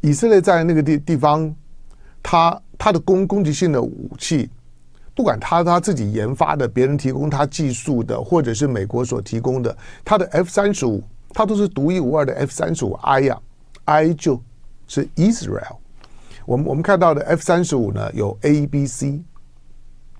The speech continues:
大家呢就是 A 就 A 嘛，A 呢，A 呢是，是主要的，也，也是全球销量最，最大的 A、B、C。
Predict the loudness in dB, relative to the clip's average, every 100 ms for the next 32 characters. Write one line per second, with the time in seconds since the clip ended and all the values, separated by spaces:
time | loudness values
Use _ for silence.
0 | -20 -20 -20 -20 -20 -16 -2 0 2 2
1 | 0 -2 -4 0 2 2 2 0 -2 -8
2 | -6 2 4 4 0 0 2 2 0 0
3 | -2 -4 -2 0 0 -2 -10 -14 -6 -2
4 | -2 -2 -4 -4 -2 -2 0 0 0 0
5 | 0 0 0 0 0 0 0 -2 -6 -16
6 | -20 -20 -20 -4 0 0 2 -2 -2 -2
7 | -4